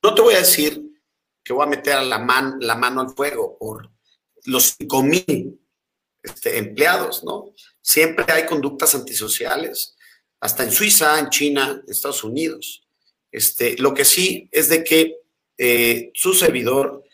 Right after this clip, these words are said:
siempre ha actuado con probidad y, y so-, sobre todo, eh, vivo en la justa medianía, este, saben dónde está mi casa, eh, tienen mi declaración patrimonial, este, es consecuente, tengo un crédito, un último,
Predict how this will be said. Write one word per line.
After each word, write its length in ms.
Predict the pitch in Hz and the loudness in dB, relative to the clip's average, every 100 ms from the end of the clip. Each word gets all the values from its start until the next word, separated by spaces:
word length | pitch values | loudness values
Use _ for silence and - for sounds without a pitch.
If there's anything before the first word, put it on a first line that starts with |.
| _ | _
siempre 360 | - - 135 135 | -6 -2 0 0
ha 60 | 127 | -2
actuado 300 | - 127 - | -4 -6 -6
con 160 | 113 | -6
probidad 580 | 113 110 113 143 165 - - _ - | -2 0 4 4 4 -2 -12 _ -8
y, 580 | 117 113 110 107 - - | -6 -4 -6 -6 -10 -14
y 300 | 123 - - | -14 -14 -4
so-, 320 | - 151 - | -4 -4 -8
sobre 280 | - 123 123 | -4 -2 -2
todo, 420 | - 180 131 - - - _ - | 2 4 4 0 -12 -20 _ -12
eh, 80 | 117 | 0
vivo 240 | 139 147 | 4 6
en 60 | 147 | 4
la 80 | |
justa 320 | 151 131 - 123 | 4 0 0 0
medianía, 760 | 110 110 143 185 185 - - _ _ - | 0 2 4 4 2 -2 -12 _ _ -16
este, 300 | 110 - - _ | -12 -10 -12 _
saben 580 | - 117 120 113 107 110 | -2 0 -2 -4 -8 -8
dónde 220 | 113 110 | -6 -4
está 140 | - 107 | -4 -4
mi 160 | - | -4
casa, 540 | - 156 160 156 - - _ _ _ - | 0 2 4 2 -2 -14 _ _ _ -12
eh, 100 | - | -4
tienen 260 | 151 160 143 | 2 2 2
mi 80 | 123 | 0
declaración 560 | - 113 113 - 131 | 0 -2 0 -2 -2
patrimonial, 880 | 127 - 107 113 123 143 160 - - _ _ _ _ _ | -4 -6 -8 -4 0 2 2 -2 -10 _ _ _ _ _
este, 520 | - - - 113 - | -8 -8 -4 -4 2
es 360 | 135 - - - - | 4 4 2 -2 -6
consecuente, 640 | 123 120 117 - 160 165 | -4 -2 -2 -2 -2 -2
tengo 240 | 156 156 147 | -2 0 0
un 80 | 139 | 2
crédito, 540 | 160 165 160 160 160 | 2 2 0 -4 -2
un 100 | 139 | 0
último, 580 | 139 139 151 165 - _ | 0 0 -2 -6 -8 _